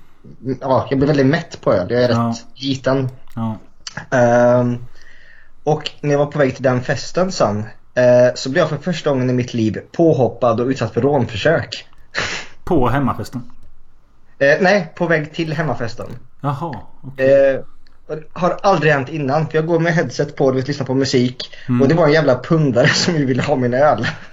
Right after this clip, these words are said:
Speaker 2: Okej.
Speaker 1: Eller cider, men han ville ha påsen.
Speaker 2: Jaha.
Speaker 1: Ehm,
Speaker 2: Men alltså,
Speaker 1: men jag har
Speaker 2: vad,
Speaker 1: aldrig hänt innan.
Speaker 2: men vad, flög han på det eller bara stoppade han dig,
Speaker 1: Nej,
Speaker 2: eller vad?
Speaker 1: jag gick, eh, förbi busstationen och vi har en... Ja, det är väl där pundarna eller de ish
Speaker 2: Ja.
Speaker 1: hänger.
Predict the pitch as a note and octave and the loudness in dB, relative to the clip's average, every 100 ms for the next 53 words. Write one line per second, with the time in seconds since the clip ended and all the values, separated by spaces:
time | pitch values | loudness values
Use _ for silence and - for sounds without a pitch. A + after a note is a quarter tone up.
0 | - - - - - - - D#3 C#3 D3+ | -18 -18 -16 -14 -14 -12 -2 0 2 0
1 | - E3 A#2+ D3 D3+ D3 D#3 D#3 D3+ C#3 | -4 -6 -2 0 0 0 0 2 2 0
2 | D3+ C#3+ D3+ D3 D#3 - - A#2 - C3+ | -4 -4 -4 -4 -4 -8 -6 -6 -4 -6
3 | - B2 B2 A#2 B2 B2 B2+ - - C#3 | -4 -2 0 0 -2 -4 -6 -12 -4 0
4 | C3+ D3+ D#3+ - D3+ E3+ D#3 - - B2 | 2 4 4 2 0 0 -2 -6 -10 -10
5 | C3 D3 - C#3+ C#3+ C#3 C3 - C#3+ G#2 | -8 -10 -6 0 2 0 -4 -2 0 2
6 | A#2+ C3+ D3+ B2 A2+ A#2+ A#2 A#2 - B2+ | 0 0 0 0 0 0 0 -2 -2 -4
7 | - A2 G#2 A2 G#2+ A2 G3 A3+ A2+ F#3+ | -4 -6 -4 -2 -4 0 0 0 0 0
8 | G#3+ A3 - F3 F3 F3 E3 F#3 F3 D3+ | 2 -2 -6 -2 -2 -2 -6 -4 -2 0
9 | F3+ - - B2+ C#3 C3+ E3+ D3 D3+ D#3 | -2 -4 -2 -2 0 0 0 0 2 2
10 | C3+ C3 B2 C3+ C3 - - - - - | 2 0 -6 -6 -6 -6 -12 -16 -16 -14
11 | - - - C#3 C3+ C3 C3 B2 A2+ A2 | -14 -16 -8 0 2 2 2 4 2 -2
12 | - - - - - - - C#3 C3+ A#2+ | -6 -8 -8 -10 -12 -16 -6 -2 0 2
13 | A2 A2 A2+ A#2 A2+ A2 A2 - - - | 2 0 0 0 0 -2 -4 -4 -6 -8
14 | - A2+ B2 A2 A#2+ | -8 -2 2 4 4